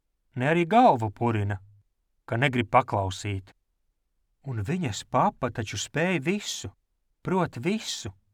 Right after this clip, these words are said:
un viņam nekas nedrīkst pretoties. Vajag viņam sacīt tikai vienu vārdu,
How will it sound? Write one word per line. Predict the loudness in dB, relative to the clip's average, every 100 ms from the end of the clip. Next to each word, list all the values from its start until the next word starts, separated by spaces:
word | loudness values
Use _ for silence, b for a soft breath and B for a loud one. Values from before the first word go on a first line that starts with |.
| _ -6
un | -2
viņam | 0 -2 -2
nekas | -4 -6 -2 0 0 -2
nedrīkst | -2 0 -2 -4 -4
pretoties. | -2 -2 -2 -6 -4 -6 -6 -8 -12 _ _ _ _ _ -14
Vajag | -6 -2 0 0 -2
viņam | -2 -2
sacīt | -2 -2 0 0 -2
tikai | -4 -2 -2
vienu | 0 0 0 2
vārdu, | 6 6 4 0